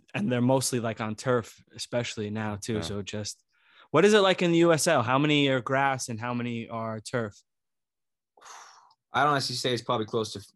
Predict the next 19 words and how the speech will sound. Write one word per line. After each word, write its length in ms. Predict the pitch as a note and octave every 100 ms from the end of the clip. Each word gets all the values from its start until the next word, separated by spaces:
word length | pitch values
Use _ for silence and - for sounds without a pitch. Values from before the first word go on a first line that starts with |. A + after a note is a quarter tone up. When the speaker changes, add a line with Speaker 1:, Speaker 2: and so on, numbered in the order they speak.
| _ _ -
Speaker 3:
to 280 | G#2 F#2 F2+ _ _
fifty 240 | - C3 A#2+
fifty, 360 | A#2+ C3+ C3
maybe 200 | B2+ A2+
sixty 320 | A2 - C3+ A#2+
forty 360 | - C3 B2+
in 80 | A#2+
grass. 340 | G#2 A#2+ D3 -
Speaker 1:
Yeah. 240 | A#2+ G#2+ G#2+ _ _ -
Speaker 3:
And 340 | A#2+ A#2 A2+
some 200 | A2 C#3+
of 60 | C3+
the 60 | A#2+
grass 280 | B2 A#2
fields 180 | - B2
are 60 | G#2+
baseball 420 | G#2 A#2+ A#2+ G#2
fields 300 | G2 F#2+ E2+
still. 280 | - E2